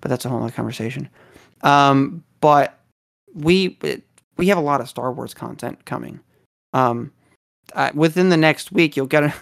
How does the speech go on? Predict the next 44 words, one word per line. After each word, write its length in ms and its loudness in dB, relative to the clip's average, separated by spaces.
<laughs> 240 -20
anyone 340 4
listening 300 2
will 80 -6
get 140 -2
another 240 -2
couple 300 -4
episodes 480 -8
out 140 -4
of 120 -8
us. 300 -8
Star 200 4
Wars 160 6
Celebration, 640 2
we 100 2
are 120 2
right 240 4
in 80 0
the 60 2
middle 280 0
of 100 -6
it, 180 -6
and 220 2
we 120 4
are 100 4
getting 400 0
nothing 460 2
massive, 720 0
nothing 340 2
jaw-dropping, 1000 4
but 280 -2
absolutely 840 0
great 640 -2
announcements 680 -8
coming 260 -4
out 140 -4
of 100 -8
Star 240 -4
Wars 200 -6
Celebration, 640 -6
and 80 -6
we 80 -2
have 100 -2
a, 80 -6